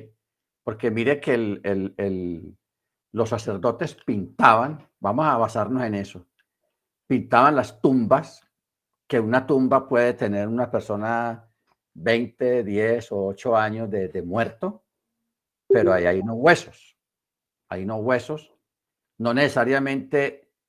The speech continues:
en el caso de ustedes, si les toca reanimar a una persona y la persona de todas maneras fallece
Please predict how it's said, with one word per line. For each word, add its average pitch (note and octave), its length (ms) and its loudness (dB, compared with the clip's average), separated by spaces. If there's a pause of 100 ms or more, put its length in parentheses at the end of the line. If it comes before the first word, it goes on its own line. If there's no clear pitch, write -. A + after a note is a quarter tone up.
(440)
en A#2 120 -2
el A2 160 -4
caso B2 260 -2
de C#3+ 120 2
ustedes, A#2 560 -2
si A#2 140 -6
les G#2 180 -6
toca C3 320 -4
reanimar G#2 580 -2
a - 20 -4
una B2+ 180 -6
persona G#2 500 -4
y G#2+ 40 -4
la G#2+ 120 -6
persona G#2+ 260 -6
de A2 60 -8
todas A#2 160 -4
maneras A2 320 -4
fallece G2+ 720 -4